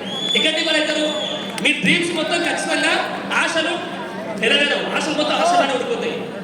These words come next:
అబ్దుల్ కలాం చెప్పిన మాట అదే, పడుకుంటప్పుడు వచ్చే కళలు కాదు, పడుకోనియకుండా వచ్చే కళలు ఎవరికైతే ఉన్నావో ఖచ్చితంగా మీరు విన్ అవుతారు. కానీ ఆ కళల్ని సాకారం చేసుకోవడానికి, కళని సాకారం చేసుకోవడానికి అవకాశం ఉండాలి. ఆ అవకాశం వెస్ట్ విన్నింగ్ టీంలో మీకు అవకాశం వచ్చింది,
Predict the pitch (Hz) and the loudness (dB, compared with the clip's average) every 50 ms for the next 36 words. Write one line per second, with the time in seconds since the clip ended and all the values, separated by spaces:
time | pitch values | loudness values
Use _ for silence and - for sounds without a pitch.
0 | - - - - - 330 320 311 330 311 294 311 302 311 294 285 294 277 247 254 | -8 -4 -4 -2 0 0 2 2 2 2 2 0 -2 -2 -2 -2 0 0 0 2
1 | 262 233 - - - - - - - - - - - - - - - - - - | 2 2 2 0 -4 -6 -6 -8 -8 -8 -8 -8 -10 -10 -8 -8 -8 -10 -8 -10
2 | - - - - - 233 - 311 - 349 330 294 320 320 330 320 - 330 320 302 | -10 -10 -8 -2 0 0 2 2 0 0 0 2 2 2 2 0 -2 -2 0 2
3 | 302 285 285 285 285 285 285 285 269 - - 247 269 302 - 330 320 330 330 320 | 2 2 2 2 2 2 2 2 0 0 2 2 2 2 2 2 2 2 2 2
4 | 320 285 - - - 294 285 269 277 294 269 269 294 294 302 294 311 285 277 277 | 0 0 -2 0 0 0 2 2 2 4 4 4 2 2 2 2 4 4 4 4
5 | 254 247 269 269 - - 269 - 247 262 294 294 294 302 285 285 277 240 240 262 | 4 6 6 6 6 6 6 6 4 4 6 6 4 6 4 4 2 2 0 0
6 | 254 247 247 240 240 226 - - - - - - - - - - - 277 302 320 | 0 0 0 0 0 0 0 -2 -2 -4 -6 -6 -4 0 2 4 4 4 4 4
7 | 294 - 254 285 302 330 349 349 - 311 277 302 294 330 320 330 311 302 302 302 | 4 4 4 4 4 4 2 2 4 4 4 4 4 4 2 2 2 2 2 2
8 | 269 294 311 302 302 302 294 277 294 285 294 302 - - 269 285 302 339 - - | 2 4 4 4 4 4 4 2 2 2 2 0 0 2 2 2 2 2 2 2
9 | - - - - 320 311 311 294 302 302 294 - 294 285 285 285 - - 269 269 | 2 2 2 4 2 2 2 2 2 0 0 2 2 2 2 2 2 2 2 2
10 | 269 285 277 285 285 247 247 240 233 233 233 247 - - - - - - - - | 2 2 0 0 0 0 2 2 2 4 2 0 0 -2 -2 -6 -8 -10 -10 -10
11 | - - - 196 226 247 262 277 294 294 320 320 311 359 320 285 262 254 262 349 | -12 -6 0 2 4 6 6 4 4 2 2 0 0 0 0 0 0 0 2 2
12 | 339 330 311 294 302 311 311 320 294 294 302 285 302 320 - - - 294 285 294 | 4 4 4 4 2 2 0 0 0 2 2 4 4 6 6 4 4 4 2 2
13 | 302 277 254 254 269 294 277 277 311 339 - 190 | 2 2 0 0 0 0 0 2 2 0 0 -2